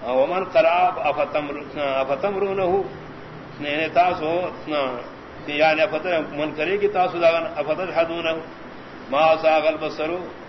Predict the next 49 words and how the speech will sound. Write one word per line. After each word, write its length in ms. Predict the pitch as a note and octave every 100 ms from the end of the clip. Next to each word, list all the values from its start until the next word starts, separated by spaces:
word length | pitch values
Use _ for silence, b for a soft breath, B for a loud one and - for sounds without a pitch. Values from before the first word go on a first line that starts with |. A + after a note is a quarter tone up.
| - - - -
وما 260 | C#3 D3+ D#3+
طغى، 380 | D#3 C#3+ C#3 A#2+ A#2
نه 80 | F#3+
دي 120 | G#3
کږي 380 | F#3+ E3+ D#3+ -
شوي 240 | F#3 F3
سترګې 320 | - G3+ G3+
د 80 | F3+
نبی 260 | E3 D#3 F#3
رسم 320 | F3+ F3 D#3+
د 40 | D3+
مقصد 500 | D3 C#3 - F3+ E3+
نه. 160 | D3+ C3 A2 - - - - - - - - - - - - A#2+
وما 360 | C#3 E3 F#3
طغى، 340 | F#3+ E3+ E3 F3+
نه 60 |
ته 160 | F#3 F3
اوختري، 380 | F3 E3+ D#3+ D3
کله 200 | F3+ F#3+
کله 240 | F#3 F#3+
د 100 | F#3+
مقصد 440 | F3 D#3+ D3+ - F#3+ F#3
نه 100 | E3
کږي 460 | D#3 D3+ E3 D#3+
شي، 140 | C#3 C3+
کله 160 | F3 F#3
کله 240 | F3+ F3
واوړي. 400 | D#3 D#3+ D#3+ C3+ - - - - - - A#2+
په 60 | C3+
عین 300 | E3 G#3 F3+
مقصد 320 | D#3+ - F#3+ D#3+
دې 60 | D3+
کېدلې 300 | D3 C#3 C3
دي، 80 | A2+ A#2
نه 60 | D3+
دي 120 | F3+
کږي 240 | E3+ E3 D#3
شوي 180 | F3 D#3+
سترګې 260 | F3 E3+
د 60 | D#3+ D3
نبی 140 | C#3+
صلی 300 | D#3+ E3 D#3+
الله 40 | D3+
علیه 180 | D3+ D#3+
وسلم 200 | E3+ F3
بصر 300 | D3+ F3 E3+
محمدین 540 | D#3 D3+ D3 D3 C3+
د 80 | C#3+
مقصد 380 | C#3+ C#3 -